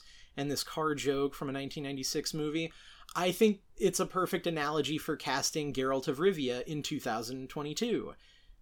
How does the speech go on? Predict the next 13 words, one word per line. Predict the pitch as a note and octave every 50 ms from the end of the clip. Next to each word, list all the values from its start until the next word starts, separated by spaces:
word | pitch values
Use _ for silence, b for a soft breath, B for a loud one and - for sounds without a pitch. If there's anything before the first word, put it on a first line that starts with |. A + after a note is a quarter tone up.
| - - - -
That's | E3 D#3 - - -
why. | C3+ A#2 G#2 F#2 E2+ - - - - -
Uh, | D#3+ D#3+ D3+ D3+
Henry | - - G3+ A3 A3 G#3+
Cavill | - G3+ F#3+ G3+ F#3+ G3 G3 F#3
is | E3+
a | F3
Lexus. | E3+ E3 E3 D#3+ - - - A2+ F#2 - - - - -
Liam | - D#3 F3 G#3 G#3+ F3+
Hemsworth | E3+ G3+ G3+ G3 E3 F3 F3 E3+ -
is | E3 C3
a | D3 C3
Hyundai. | D3 F3+ D#3+ D3+ C#3+ A#2+ G2+ F#2 - -